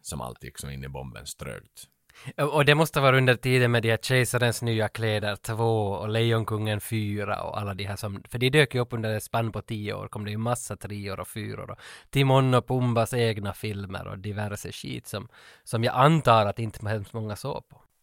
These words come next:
Speaker 1: Nej, nej, nej, nej, nej. Nej, det var ju verkligen, liksom, straight to V H S.
Speaker 2: Ja, ja. Men, men ser ni
Speaker 1: Så.
Speaker 2: nå på, på julafton, ser ni någon film då? Att, har du någon rekommendation? För jag,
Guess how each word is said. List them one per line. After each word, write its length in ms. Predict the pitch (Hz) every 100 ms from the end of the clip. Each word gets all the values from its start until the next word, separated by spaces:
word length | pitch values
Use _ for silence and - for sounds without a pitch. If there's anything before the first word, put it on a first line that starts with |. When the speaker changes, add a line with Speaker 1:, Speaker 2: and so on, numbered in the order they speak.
| _
Speaker 1:
Nej, 200 | - 135
nej, 140 | 151 104
nej, 140 | 85
nej, 140 | 82
nej. 160 | 76 73 -
Nej, 180 | 95 101
det 100 | 107
var 100 | 92
ju 80 | 78
verkligen, 300 | 76 - 71
liksom, 200 | - 76
straight 340 | - 76 71
to 80 | 73
V 180 | 71 69
H 160 | 71
S. 260 | 71 - - - _ - _ _
Speaker 2:
Ja, 240 | 170 131 -
ja. 260 | - 143 110 - - 131
Men, 200 | 165 170
men 120 | 165
ser 240 | - 170
ni 120 | 226 233
Speaker 1:
Så. 40 |
Speaker 2:
nå 60 | 208
på, 160 | 156 147 -
på 100 | 156
julafton, 420 | 175 226 208 156
ser 220 | - 175
ni 100 | 247
någon 180 | 247 151
film 280 | - 185 147
då? 60 | 120
Att, 100 | 131
har 180 | 147
du 60 | 196
någon 200 | 233 175
rekommendation? 580 | 147 143 139 143 170 151
För 100 |
jag, 100 | 147